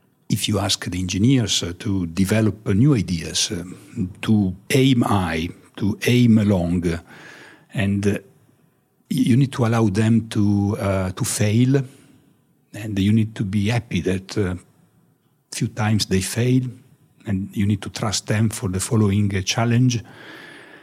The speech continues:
If you apply pressure and you want to keep, uh, the pressure high because you want to win next race, next race, engineers, normally they tend to, to not be so creative and to deliver something that is, uh, safer,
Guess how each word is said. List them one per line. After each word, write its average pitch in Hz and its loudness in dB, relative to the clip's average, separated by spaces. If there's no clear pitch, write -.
If 143 2
you 147 4
apply 117 2
pressure 95 -2
and 92 2
you 95 4
want 101 2
to - -12
keep, - -2
uh, 92 0
the 95 -2
pressure 104 -2
high 104 2
because 92 -4
you 98 0
want 101 0
to 104 -4
win 101 4
next 101 -4
race, 98 -2
next - -6
race, 87 -4
engineers, 107 0
normally 107 0
they 95 0
tend 104 -2
to, 98 0
to - -8
not 98 -2
be 95 -4
so 95 0
creative 104 -4
and 90 -2
to 117 2
deliver 104 4
something 107 0
that 92 -4
is, 92 0
uh, 95 -2
safer, 90 0